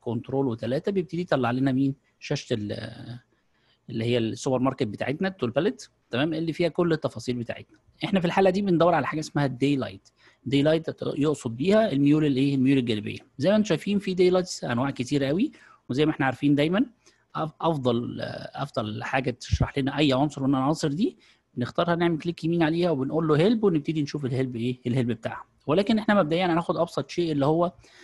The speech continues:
عمليه الدي لايت جنرال، وده الاكثر استخداما. الجنرال ده بيديني ثلاث حالات في حاله الكات وثلاث حالات في حاله الفيل.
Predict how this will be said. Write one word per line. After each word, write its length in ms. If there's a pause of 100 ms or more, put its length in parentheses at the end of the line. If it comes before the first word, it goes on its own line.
(220)
عمليه 320
الدي 260
لايت 220
جنرال، 420
وده 200
الاكثر 340
استخداما. 480 (1000)
الجنرال 480
ده 100
بيديني 640
ثلاث 240
حالات 420
في 80
حاله 280
الكات 440 (580)
وثلاث 360
حالات 400
في 80
حاله 240
الفيل. 280